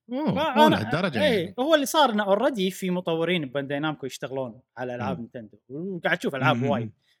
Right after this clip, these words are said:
Speaker 2: ويعني في علاقة بين شركتين زينة، عرفت؟
Speaker 1: إي.
Speaker 2: آه،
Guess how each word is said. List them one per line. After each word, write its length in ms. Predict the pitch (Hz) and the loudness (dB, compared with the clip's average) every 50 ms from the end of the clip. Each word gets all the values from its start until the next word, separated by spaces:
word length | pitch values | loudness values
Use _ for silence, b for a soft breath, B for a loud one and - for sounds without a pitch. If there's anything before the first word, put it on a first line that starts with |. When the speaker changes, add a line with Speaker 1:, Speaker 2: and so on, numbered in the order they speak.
| _ _ _ _ | _ _ _ _
Speaker 2:
ويعني 260 | - 208 254 277 247 208 | 2 4 4 4 4 4
في 120 | 240 262 | 4 8
علاقة 440 | 190 196 214 220 220 202 - 170 160 | 8 10 10 10 8 6 4 2 2
بين 220 | 151 160 165 165 | 2 2 0 0
شركتين 480 | 156 - 170 151 - - - 156 147 147 | 0 -2 -4 -4 -4 -2 -2 -2 -2 -2
زينة، 560 | 127 147 156 147 143 135 139 147 175 202 208 - _ _ _ _ _ _ _ - | 0 0 0 2 0 0 -4 -6 -6 -8 -12 -16 _ _ _ _ _ _ _ -16
عرفت؟ 400 | 127 120 123 175 190 - - - | -12 -8 -8 -8 -10 -12 -16 -8
Speaker 1:
إي. 220 | - 147 131 120 143 | -4 -2 -2 0 0
Speaker 2:
آه، 480 | 143 139 143 139 139 143 143 143 165 | -2 -2 -4 -4 -4 -6 -8 -10 -12